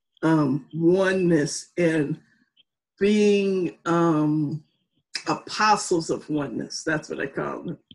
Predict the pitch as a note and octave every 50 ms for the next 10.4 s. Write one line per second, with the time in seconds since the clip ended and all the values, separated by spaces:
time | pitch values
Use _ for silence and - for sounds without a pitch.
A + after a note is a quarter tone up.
0 | - - - G3 F#3+ F#3 - F3 D3+ E3 D3+ - - E3 E3 D#3+ D#3+ - - E3
1 | - - G3+ F#3 F3 - - - - - _ - F#3+ F3+ - - A#2 - _ -
2 | F3+ F3 C#3+ C3 - - - _ - - - - - - - _ G3 G3+ F#3+ G3
3 | - - F4+ F#4+ G4 F#4+ D4+ A#3+ A#3+ B3+ C4+ D#4 E4 D#4+ E4+ E4+ F4 - - D#4
4 | C#4+ C#4 C4+ C4 - - B3+ A#3 A#3 B3 C4+ C#4 C4+ A3+ B3 - - A#3+ B3 A#3
5 | F#3+ G#3+ F#3 F3 - - - C4 C#4 C#4+ C#4+ - - A#3 A#3 G#3+ G3 F3 F3 F#3
6 | G#3+ A#3+ B3 A#3+ A#3 - A#3 A3+ A3+ G#3+ G#3 - - G#3+ G#3 G#3 G3+ F#3+ F#3+ A3
7 | A#3+ C#4 C4 A3 G#3 G#3 - G3 G3 F#3 F3+ E3 E3+ F3+ D#3 - G4+ A#4+ D5 E5+
8 | F#5 G5+ G#5+ G#5 F#5 F#5 F5 E5+ C#5+ C5 B4+ B4+ - B4+ C5+ D5 D5+ - D5+ D5+
9 | D#5+ E5 D5 - - - C5+ C#5+ D5+ D5+ C#5 C#5 - _ - C5+ C#5+ C#5+ B4+ A4+
10 | G4+ D4+ B3 G#3 F3+ E3+ D3+ D3